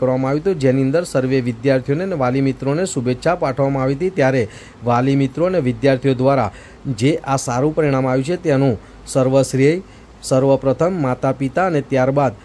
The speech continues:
સનરાઈઝ ટ્યુશન ક્લાસીસને આપવામાં આવ્યું હતું, કારણ કે સનરાઈઝ ટ્યુશન ક્લાસીસ અલગ રીતના ટીચિંગ કરાવે છે અને જ્યાં જરૂર પડે ત્યાં વધુ પ્રેક્ટિસ અને એક્સ્ટ્રા ટાઇમ ટીચિંગ આપે છે, જેને લઈને જ આ સારું પર-,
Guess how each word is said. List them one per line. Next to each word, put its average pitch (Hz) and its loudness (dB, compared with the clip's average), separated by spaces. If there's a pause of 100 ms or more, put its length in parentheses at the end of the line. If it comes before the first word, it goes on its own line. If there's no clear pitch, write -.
(220)
સનરાઈઝ 139 2
ટ્યુશન 139 -2
ક્લાસીસને 131 -2
આપવામાં 139 -2
આવ્યું 139 0
હતું, 196 -2
કારણ 131 -2
કે 151 0
સનરાઈઝ 135 0
ટ્યુશન 139 -2
ક્લાસીસ 135 -2 (440)
અલગ 131 2
રીતના 139 -2 (340)
ટીચિંગ 139 -2
કરાવે 135 2
છે 170 -4 (240)
અને 135 2 (520)
જ્યાં 135 0
જરૂર 131 2
પડે 139 2 (340)
ત્યાં 127 -2
વધુ 131 0
પ્રેક્ટિસ 160 -2
અને 139 0 (160)
એક્સ્ટ્રા 139 -2
ટાઇમ 147 -2
ટીચિંગ 139 -4
આપે 131 0
છે, 185 -2
જેને 143 2
લઈને 135 2
જ - -10
આ 135 -4
સારું 131 -2
પર-, 135 -2